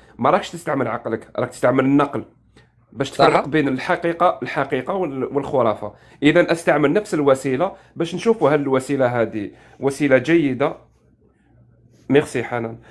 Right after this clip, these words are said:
Speaker 1: ل-، باش نعرفوا الا هذه الوسيله جيده للفرق بين الحقيقه والخرافه.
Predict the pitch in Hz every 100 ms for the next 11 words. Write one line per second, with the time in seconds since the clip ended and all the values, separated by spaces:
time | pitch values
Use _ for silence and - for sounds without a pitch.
0 | - - 131 123 156 170 147 170 165 151
1 | 156 160 147 143 143 147 127 131 170 147
2 | 139 190 226 - _ - 135 165 - 202
3 | 180 - - - 135 151 143 - 135 165
4 | 160 233 - - _ 208 196 - 127 104
5 | -